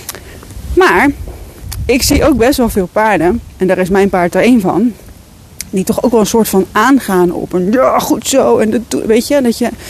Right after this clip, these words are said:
echt een beetje in je stoere stem gaat zitten, <laughs> zeg maar. Eh, en ik heb er wel een theorie over, is nooit onderzocht. Maar, ehm,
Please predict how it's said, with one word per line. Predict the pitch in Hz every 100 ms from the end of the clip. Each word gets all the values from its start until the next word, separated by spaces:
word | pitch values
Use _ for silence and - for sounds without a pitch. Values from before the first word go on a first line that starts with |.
| - -
echt | - 226 -
een | 214
beetje | 220 -
in | - 220
je | 208 196 190 - - - - - - - - - - - -
stoere | - 240 190
stem | - 247 233
gaat | 208 -
zitten, | 220 214 233
<laughs> | 233
zeg | -
maar. | 220 196 202 - - - - - - - -
Eh, | - 226 220 220 202 - - - - - - - - - -
en | 254 269 285 - - - - -
ik | -
heb | -
er | 302
wel | 285
een | 262
theorie | 269 233 220 220
over, | 135 160
is | 180 202
nooit | 208 208
onderzocht. | 190 190 170 285 359 - - - - - - -
Maar, | 208 220 240 330 330 -
ehm, | - 208 214 214